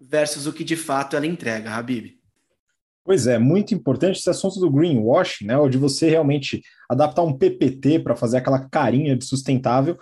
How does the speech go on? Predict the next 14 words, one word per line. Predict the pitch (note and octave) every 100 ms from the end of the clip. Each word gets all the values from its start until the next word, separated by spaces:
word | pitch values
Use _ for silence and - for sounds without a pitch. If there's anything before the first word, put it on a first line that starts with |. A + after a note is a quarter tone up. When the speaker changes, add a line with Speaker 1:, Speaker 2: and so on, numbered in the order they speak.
| _ -
Speaker 2:
é |
algo | D#3 E3 C4+
que | -
realmente | C3+ B2+ E3+ D3 F#3
as | D3
comissões | - C#3 C3 C3+ C#3+ - _ -
devem | G#2+ A#2+ B2 C3 C#3 F#3
se | G3 -
atentar | G3 A3 G#3 - G#2+ B2 - _ _ -
e | D#4+
evitar, | C#4+ - C#3+ C#3+ D3+
eventualmente, | G#2 A#2 A#2 G2 G2+ C#3+ - G2
né, | A2 B2+
pro-, | - A2+ G#2